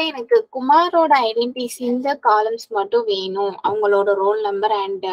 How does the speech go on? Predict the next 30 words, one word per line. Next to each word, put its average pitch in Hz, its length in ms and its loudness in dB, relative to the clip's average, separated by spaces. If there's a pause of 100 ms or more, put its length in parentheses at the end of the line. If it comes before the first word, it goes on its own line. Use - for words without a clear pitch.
(180)
டேட் 196 260 -2
அது 190 220 -6
எல்லாமே 190 380 -8
வேணும் 185 340 -8
அப்படின்னா 175 440 -4 (580)
நம்ம 277 220 2
வந்துட்டு 277 340 2
இங்க 277 280 -6 (300)
கிளிக் 233 260 -2
பண்றதை 196 400 0
விட 185 180 0 (200)
இங்க 294 400 -2
செகண்ட் 233 320 0
ஒன் 262 200 0
கிளிக் 202 220 -4
பண்ணோம்னா 202 300 -2
இது 392 220 0
ஹோலா 440 400 8
கிளிக் - 320 -6
ஆயிரும். 175 260 -2
அப்படிங்கிறீங்கள 214 640 -6 (120)
அவங்களோட 311 600 0 (140)
இண்டிவிஜுவல் 247 560 -6
அட்ரஸ்ல 196 460 -8
மட்டும் 196 380 -4 (440)
நம்ம 269 200 2
கிளிக் 269 360 -6
பண்ணி 233 380 2
யூஸ் 208 240 0
பண்ணிக்கலாம். 175 460 -8